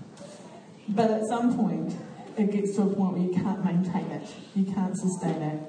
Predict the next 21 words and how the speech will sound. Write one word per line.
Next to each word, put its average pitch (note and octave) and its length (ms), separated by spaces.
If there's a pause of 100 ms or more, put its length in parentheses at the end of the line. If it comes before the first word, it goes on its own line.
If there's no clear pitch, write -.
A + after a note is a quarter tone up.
(140)
and E3+ 120
you E3+ 80
fall D3+ 280
over. - 440 (3000)
Our A#3+ 160
God A3+ 360
is G#3 80
a F#3+ 40
God G3 300
of - 160
connection. E3+ 680 (640)
His A#3 200
greatest A#3+ 540
desire F#3 580 (180)
is - 200
to F#3+ 60
have F3 340
intimate G3+ 500
relationship F3+ 680
with F3 120
us, - 500